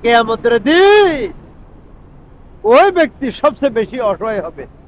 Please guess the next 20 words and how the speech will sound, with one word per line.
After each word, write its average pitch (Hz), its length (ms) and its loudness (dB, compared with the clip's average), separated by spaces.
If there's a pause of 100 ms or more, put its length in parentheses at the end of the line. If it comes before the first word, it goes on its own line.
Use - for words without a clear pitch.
(1080)
যে 240 120 2
ব্যক্তি 240 280 -2
নামাজ, 208 680 2
রোজা, 190 460 0
হজ, 202 520 2
যাকাত 175 340 -6 (160)
সব 294 920 6 (1080)
ইবাদত 233 420 0
আদায় 185 260 0
করছে। 165 340 -14 (1400)
কিয়ামতের 262 500 2
দিন 359 100 -2
যখন 294 380 0
আল্লাহ 247 200 2
তাকে 220 240 -4
হিসাবের 254 380 0
জন্য 320 180 -2
ডাকবে, 196 400 -4
দেখবো 214 260 0
যে 233 260 2